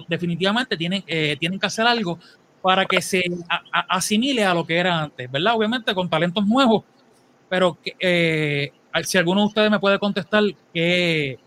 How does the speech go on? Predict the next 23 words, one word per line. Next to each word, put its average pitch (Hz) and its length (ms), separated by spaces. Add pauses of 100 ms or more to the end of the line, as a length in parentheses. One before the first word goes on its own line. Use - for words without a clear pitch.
(720)
si - 140
la 180 100
compañía 175 440
caer-, 196 380
que 165 480
cayera 180 340
en 196 80
las 175 100
manos 180 200
de 175 80
ustedes, 185 280
¿qué 170 60
ustedes 180 280
harían 180 300
para 156 200
que 139 80
esto 143 180
vuelva, 156 340
eh, 143 300
al 151 160
nivel 160 220
de 151 80
antes? 135 260